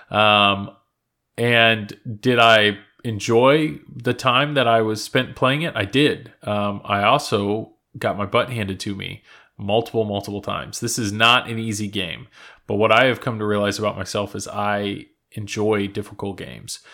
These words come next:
So this is a game that would actually really hold my attention because I would want to continue to play it to get better. So I'd feel that I'm getting better at the game.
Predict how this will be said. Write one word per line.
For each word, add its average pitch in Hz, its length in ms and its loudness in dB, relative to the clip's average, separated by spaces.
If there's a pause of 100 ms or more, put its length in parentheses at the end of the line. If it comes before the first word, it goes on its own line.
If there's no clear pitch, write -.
(140)
So - 180 2
this 127 260 2
is 131 100 0
a 117 60 2
game 110 300 -2
that 95 100 -4
would 101 120 -2
actually 104 280 -2
really 107 360 2
hold 110 340 -2
my 95 140 -4
attention 101 560 -8
because 101 300 -6
I 101 80 -2
would 98 180 -8
want 107 500 -2
to - 140 -8
continue 110 480 -6
to 101 80 -6
play 113 360 0
it 95 180 -4
to 107 100 -6
get 107 420 -2
better. 101 320 -6
So - 200 -6
I'd 95 140 -4
feel 117 460 0
that 101 160 -4
I'm 98 160 -8
getting 95 260 -8
better 98 280 -6
at 90 100 -10
the 92 80 -12
game. 82 320 -14